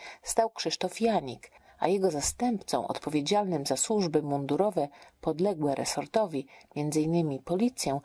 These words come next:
był Zbigniew Sobotka, później skazany w aferze starachowickiej. W kierownictwie centrum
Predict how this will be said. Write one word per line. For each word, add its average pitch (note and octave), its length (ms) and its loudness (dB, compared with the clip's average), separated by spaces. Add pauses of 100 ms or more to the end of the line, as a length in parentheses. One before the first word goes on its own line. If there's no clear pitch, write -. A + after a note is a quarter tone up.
był G#3 160 2
Zbigniew D#3 520 0
Sobotka, F#3 800 0
później G3+ 440 2
skazany D3 560 0
w - 100 -12
aferze B2+ 440 -2
starachowickiej. C3 1040 -6 (720)
W - 80 -20
kierownictwie G3+ 760 0
centrum E3 580 -2